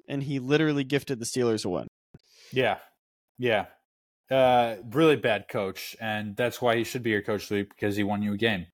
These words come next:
Speaker 2: as a coach, which was on the opposite team. Uh, my coach of the week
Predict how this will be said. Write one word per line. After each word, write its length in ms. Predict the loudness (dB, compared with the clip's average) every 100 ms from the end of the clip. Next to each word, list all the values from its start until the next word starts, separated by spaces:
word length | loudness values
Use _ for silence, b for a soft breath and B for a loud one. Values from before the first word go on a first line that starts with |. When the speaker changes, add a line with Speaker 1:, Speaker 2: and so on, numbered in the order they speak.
| _
Speaker 2:
as 180 | -8 -8
a 60 |
coach, 500 | -4 -2 -2 -4 -16 _ _ _
which 380 | -10 -10 -12 -14 _ _ _ -20
was 120 | -12
on 100 | -6
the 80 | -4
opposite 340 | -4 -6 -12
team. 220 | -8 -10 -10 b b b b b _ _ -2
Uh, 220 | 0 0 -6 _ _
my 140 | -4
coach 300 | 2 4 2
of 60 | 0
the 100 | -2
week 300 | -2 -2